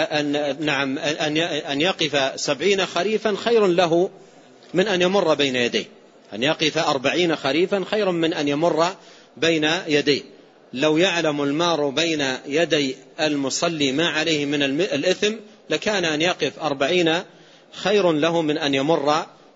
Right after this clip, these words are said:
بين يديه. أربعين يوم أو أربعين شهر أو أربعين خريفا، وجاء في بعض الروايات أربعين خريفا، فهذه مدة طويلة. و-، وترى بعض الناس،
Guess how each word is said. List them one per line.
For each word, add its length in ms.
بين 220
يديه. 340
أربعين 480
يوم 540
أو 140
أربعين 600
شهر 480
أو 160
أربعين 680
خريفا، 580
وجاء 300
في 120
بعض 280
الروايات 800
أربعين 520
خريفا، 640
فهذه 680
مدة 320
طويلة. 500
و-، 280
وترى 320
بعض 280
الناس، 580